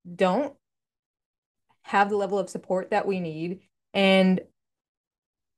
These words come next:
there are people who kind of appeal to the misogyny and patriarchy that's kind of as American as apple pie. What's not American is presenting as being a patriot while being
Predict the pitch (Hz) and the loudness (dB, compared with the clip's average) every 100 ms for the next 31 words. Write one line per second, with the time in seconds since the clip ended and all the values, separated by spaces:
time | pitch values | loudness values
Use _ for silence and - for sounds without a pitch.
0 | _ 220 214 214 214 214 214 - - 277 | _ 2 4 4 4 2 2 -4 -4 -2
1 | 277 262 262 - 233 214 190 - 202 226 | 4 4 2 -2 -2 -2 -4 -6 -2 0
2 | 226 220 - 220 233 233 254 226 214 220 | -2 -4 -2 0 0 2 4 4 2 -6
3 | 226 208 226 233 233 220 - 208 - 208 | -4 -4 -4 -6 -6 -6 -8 -10 -4 -2
4 | 214 233 214 208 - 214 220 226 226 208 | -2 -2 -2 -4 -6 -6 -2 -2 -2 -4
5 | 190 226 233 226 214 - 202 220 214 214 | -2 -4 -4 -4 -4 -4 -4 -2 -2 -2
6 | 240 269 165 170 _ - 208 202 196 190 | 0 0 0 -4 _ -4 -4 -4 -6 -2
7 | 294 480 269 196 180 175 175 - 175 175 | 2 4 4 4 4 2 0 -10 -10 -12
8 | 185 _ _ _ _ 226 214 202 196 - | -14 _ _ _ _ 6 6 6 4 -4
9 | _ _ _ _ - 233 214 220 233 247 | _ _ _ _ 2 2 4 0 -2 -2
10 | 240 202 190 185 196 180 175 220 247 277 | -4 -2 -6 -4 -6 -6 -8 -4 -4 -6
11 | - 175 165 - - _ _ _ _ - | -8 -6 -4 -6 -10 _ _ _ _ 0
12 | 196 202 175 202 196 185 180 180 190 | 4 4 4 0 2 2 0 0 -4